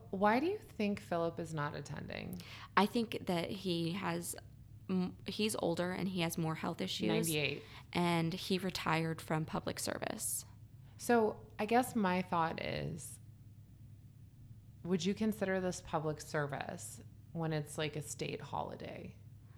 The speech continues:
Speaker 1: Like, he could sit in the box and not lay a wreath and still be there. Part of me is worrying that he is, like, really starting to deteriorate. And this is all alleged, like,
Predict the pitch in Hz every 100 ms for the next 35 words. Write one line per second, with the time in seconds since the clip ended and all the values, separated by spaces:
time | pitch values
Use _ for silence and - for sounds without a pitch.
0 | - - - - - - - - - -
1 | - - - - 190 - - 208 220 220
2 | - 208 214 220 233 180 160 160 - -
3 | 165 160 151 147 160 147 147 143 147 143
4 | - - 156 147 - - - - - -
5 | - - - - - - - 190 190 226
6 | 269 262 240 170 165 156 151 151 160 156
7 | 160 151 147 - - 165 156 147 143 139
8 | 131 139 156 147 139 143 143 - 160 -
9 | - - - 165 143 151 147 156 - 147
10 | 143 147 147 - - - - - - -
11 | - - - - - - 156 156 170 170
12 | 165 160 151 143 147 143 143 - - -
13 | 156 139 -